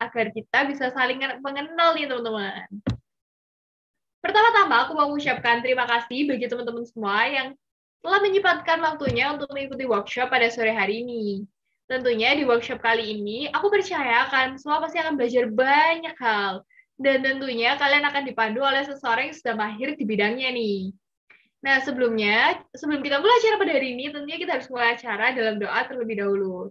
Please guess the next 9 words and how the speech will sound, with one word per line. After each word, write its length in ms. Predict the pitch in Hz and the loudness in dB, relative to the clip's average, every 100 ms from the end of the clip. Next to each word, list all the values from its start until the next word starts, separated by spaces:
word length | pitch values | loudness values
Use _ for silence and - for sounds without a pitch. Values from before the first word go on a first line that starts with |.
| 220 | -4
Doa 120 | 202 | 0
akan 160 | 226 240 | 2 0
saya 200 | 247 233 | 0 0
pimpin 400 | 226 226 254 294 | 0 -4 -4 -6
secara 320 | - 226 233 233 | -2 0 0 -2
Kristiani. 560 | 233 208 190 190 - | -6 -4 -4 -6 -8
Mari 160 | 220 220 | -6 -6
kita 200 | 214 202 | -4 -6
berdoa. 240 | 175 165 | -6 -8